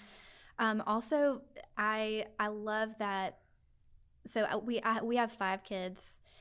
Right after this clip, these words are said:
Um, there's s-, a seven and a half year gap between our youngest and our oldest, and they don't understand the concept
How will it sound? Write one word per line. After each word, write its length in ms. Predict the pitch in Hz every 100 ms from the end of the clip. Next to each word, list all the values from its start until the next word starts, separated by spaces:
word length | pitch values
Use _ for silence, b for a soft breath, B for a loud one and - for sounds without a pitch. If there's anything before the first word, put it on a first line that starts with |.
| B B B
Um, 280 | 214 196 190
there's 240 | 196 202 -
s-, 200 | - -
a 100 | 208
seven 340 | - 208 202
and 160 | 202 196
a 20 |
half 260 | 196 185 180
year 200 | 196 185
gap 400 | 190 190 180 -
between 280 | 208 - 202
our 80 | 190
youngest 400 | 190 190 185 185
and 80 |
our 80 | 185
oldest, 640 | - 175 185 196 - - - -
and 520 | 196 190 185 185 - b b b b -
they 320 | 202 220 240
don't 340 | 220 220 214 -
understand 440 | 208 208 - 196
the 60 | 190
concept 800 | - 185 196 - 208 202 -